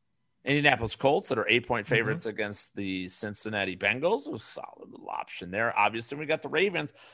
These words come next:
Speaker 1: traveling to Philadelphia. The Ravens, were, it, it looked okay.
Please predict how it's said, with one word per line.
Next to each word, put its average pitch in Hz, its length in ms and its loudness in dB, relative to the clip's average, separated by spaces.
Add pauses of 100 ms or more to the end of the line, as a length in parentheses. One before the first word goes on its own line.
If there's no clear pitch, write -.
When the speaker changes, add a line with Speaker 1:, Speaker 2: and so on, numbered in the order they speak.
(240)
Speaker 1:
traveling 185 760 8
to 147 40 -6
Philadelphia. 165 720 6
The 123 80 4
Ravens, 160 540 -4 (880)
were, - 200 -16
it, - 260 -6
it 175 40 -2
looked 190 200 -2
okay. 160 840 2